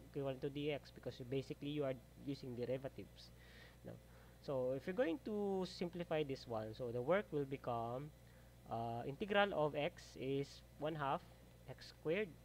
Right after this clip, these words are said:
evaluated from zero to twelve point thirty seven. As you remember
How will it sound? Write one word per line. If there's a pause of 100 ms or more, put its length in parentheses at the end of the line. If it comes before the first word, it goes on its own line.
(140)
evaluated
from
zero
to (120)
twelve
point
thirty
seven. (240)
As
you
remember